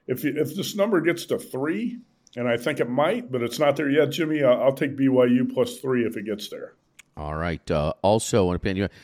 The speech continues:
Speaker 2: And late night looking for that bailout last week. I had a couple of choices at a late Pac-twelve game with, uh, Stanford and
Speaker 1: Mm-hmm.
Speaker 2: Oregon State. I had this little sleepy Mountain West Conference game with Hawaii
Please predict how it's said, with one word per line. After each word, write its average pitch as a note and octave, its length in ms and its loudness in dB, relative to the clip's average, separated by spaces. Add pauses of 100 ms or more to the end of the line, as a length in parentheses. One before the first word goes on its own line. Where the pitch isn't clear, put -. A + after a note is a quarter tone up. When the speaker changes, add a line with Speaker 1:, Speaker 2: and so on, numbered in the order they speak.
Speaker 2:
And C#3 220 -2
late C3+ 300 2
night D#3 260 2
looking C#3+ 180 0
for C3+ 100 -4
that A#2+ 200 0
bailout D3 640 4
last G#2 240 2
week. A2+ 160 -6
I A#2 60 4
had A#2 80 4
a G2+ 60 -2
couple - 340 0
of G#2+ 60 0
choices C#3 360 -2
at F#2+ 100 -2
a F2+ 100 -4 (100)
late B2 260 -6
Pac-twelve A#2+ 560 2
game A#2 260 -2
with, F2+ 200 -4
uh, E2 60 -4
Stanford A2+ 420 -4
and G2+ 80 -2
Speaker 1:
Mm-hmm. G#2+ 80 -2
Speaker 2:
Oregon G#2 240 -4
State. A#2+ 280 -2 (440)
I B2 60 -10
had C#3 120 -2
this A2 200 -4
little G#2+ 100 -6
sleepy A#2 420 -4
Mountain F#2 320 -4
West F#2+ 160 -2
Conference A2 420 -4
game C#2+ 180 -4
with E2 100 -6
Hawaii F#2 580 -2